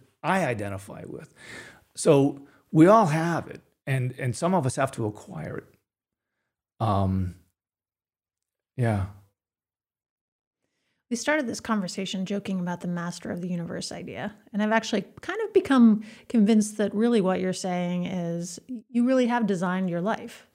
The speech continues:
Speaker 2: So you, you've kind of created this sort of mastering of your own universe, which actually is quite, it's not like you're trying to master other people. It's that you want permission, you've given yourself permission to have a life that you designed on purpose. Do you think you're doing that for your children?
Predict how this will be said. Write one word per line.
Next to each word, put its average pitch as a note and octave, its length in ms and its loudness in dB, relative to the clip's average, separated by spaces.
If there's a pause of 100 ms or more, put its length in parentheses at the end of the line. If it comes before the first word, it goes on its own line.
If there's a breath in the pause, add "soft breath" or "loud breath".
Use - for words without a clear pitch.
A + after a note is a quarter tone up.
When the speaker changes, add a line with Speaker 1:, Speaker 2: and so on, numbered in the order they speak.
Speaker 2:
So G#3 320 2
you, G3 360 2
you've G3 220 -2
kind A3 240 0
of G3 160 -2
created G3+ 480 -2
this F#3 160 -4
sort F#3+ 200 -6
of F3+ 180 -8
mastering G#3+ 580 -4
of F#3+ 100 -6
your F#3+ 160 -6
own F#3 200 -4
universe, F#3+ 500 -2
which G3+ 140 -4
actually G#3+ 300 -4
is - 100 -8
quite, - 240 -8
it's G#3 180 -4
not G#3+ 160 0
like F#3+ 160 -4
you're G3 80 -6
trying G3+ 280 -4
to G3+ 140 -6
master G3 460 -4
other G#3 220 -6
people. - 520 -6 (360 loud breath)
It's G3+ 160 -8
that G3 180 -4
you G#3 160 0
want F#3 200 -4
permission, F#3 760 -8 (300)
you've G3+ 180 -4
given A3 240 2
yourself F#3+ 360 -8
permission F#3 420 -10
to F#3+ 60 -10
have F#3 300 -8
a - 60 -12
life - 400 -12
that - 120 -12
you G3 120 -8
designed F3 560 -12 (320)
on F#3 140 -12
purpose. - 500 -16 (1120)
Do A3 80 -2
you A3+ 40 2
think B3 220 2
you're A#3+ 100 0
doing G#3 280 0
that G#3 120 -4
for G#3 220 -6
your G3 140 -6
children? D#4 380 -10